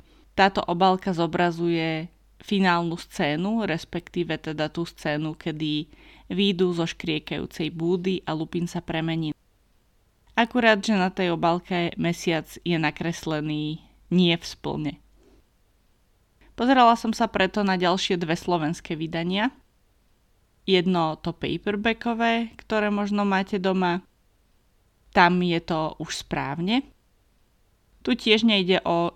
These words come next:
slovenskú obálku, ale je to obálka použitá vo viacerých krajinách.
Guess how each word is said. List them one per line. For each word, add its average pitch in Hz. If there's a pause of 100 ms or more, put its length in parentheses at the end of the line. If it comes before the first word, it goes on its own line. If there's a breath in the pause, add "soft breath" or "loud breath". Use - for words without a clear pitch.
slovenskú 185
obálku, 202
ale 175
je 170
to 165 (1300)
obálka 185
použitá 175
vo 175
viacerých 165
krajinách. 190